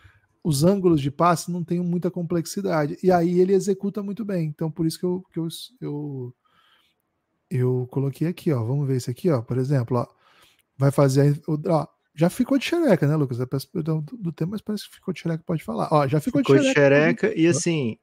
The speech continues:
Speaker 2: isso quebra também, né? Quebra completamente, porque o Dallas conta muito com o, o Derrick Jones Júnior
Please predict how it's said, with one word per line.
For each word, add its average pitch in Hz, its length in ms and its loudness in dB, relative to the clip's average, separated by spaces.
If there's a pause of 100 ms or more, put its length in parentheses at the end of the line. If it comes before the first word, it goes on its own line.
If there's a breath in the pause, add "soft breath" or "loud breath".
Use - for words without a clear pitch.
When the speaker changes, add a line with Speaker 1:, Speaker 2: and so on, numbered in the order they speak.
Speaker 2:
isso 180 420 -2 (280)
quebra 127 340 4
também, 139 420 0
né? 101 280 -2
Quebra 113 260 2
completamente, 120 680 -2
porque 131 280 0
o 123 120 2
Dallas 123 360 0
conta 139 300 -2
muito 139 580 -4
com 147 580 -4 (120)
o, 123 1040 -2
o 120 140 -8
Derrick 117 260 0
Jones 123 280 -4
Júnior 131 460 -4